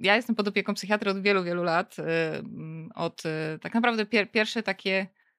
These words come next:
wydaje mi się, że powinnam w ogóle już wcześniej być pod opieką, ale no, m, rodzice mnie wysłali, jak miałam siedemnaście lat, ze względu na, y, zaburzenia odżywiania, które wtedy się dość mocno rozhuśtały. E, no i właściwie od tego siedemnastego roku życia to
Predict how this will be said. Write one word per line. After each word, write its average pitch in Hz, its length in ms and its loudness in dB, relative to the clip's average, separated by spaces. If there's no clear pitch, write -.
wydaje 208 160 6
mi 277 60 0
się, 285 80 2
że 254 100 0
powinnam 285 380 4
w 247 40 -2
ogóle 208 160 4
już 185 140 0
wcześniej 175 340 0
być 180 160 -6
pod 190 160 -4
opieką, 196 360 4
ale 196 340 6
no, 185 220 2
m, 175 260 -2
rodzice 208 300 2
mnie 196 120 0
wysłali, 180 280 0
jak 180 140 -2
miałam 175 140 0
siedemnaście 180 460 -4
lat, 185 200 2
ze 185 60 -8
względu 180 340 -4
na, 165 440 0
y, 160 40 -10
zaburzenia 180 400 -2
odżywiania, 180 460 -2
które 165 200 0
wtedy 170 200 -6
się 175 120 -4
dość 170 180 -2
mocno 156 380 -2
rozhuśtały. 160 720 0
E, 165 300 4
no 190 80 4
i 220 60 4
właściwie 247 420 4
od 233 200 0
tego 233 300 2
siedemnastego 220 640 2
roku 208 220 0
życia 196 340 0
to 180 200 -6